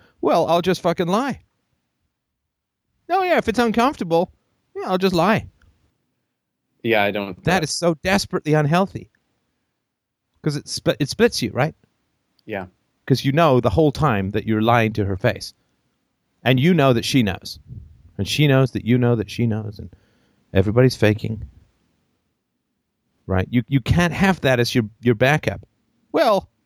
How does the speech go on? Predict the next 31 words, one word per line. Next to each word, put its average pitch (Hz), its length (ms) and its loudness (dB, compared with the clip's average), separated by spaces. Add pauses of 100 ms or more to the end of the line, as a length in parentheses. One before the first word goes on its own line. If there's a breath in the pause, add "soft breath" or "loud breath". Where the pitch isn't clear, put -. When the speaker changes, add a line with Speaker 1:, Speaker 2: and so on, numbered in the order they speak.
(100)
Speaker 1:
okay, 139 380 0 (140)
I 147 120 0
could 226 180 0
tell 170 140 0
the 139 80 -4
truth, 170 240 -2
but 147 100 -4
that's 147 160 2
uncomfortable. 147 640 0 (360)
Plan 294 200 0
B 175 160 0
is 147 120 4
always 143 200 2
just - 280 -4 (160)
lie 139 500 0
through 143 200 -6
my 131 100 0
fucking 147 340 -4
teeth 160 320 0 (120)
about 120 260 0
really 147 260 2
important 139 400 0
stuff 131 300 -2
to 139 80 0
a 123 80 4
woman 139 240 0
I 120 40 2
claim 127 240 -2
to - 60 -4
care 135 200 0
about." 98 200 -2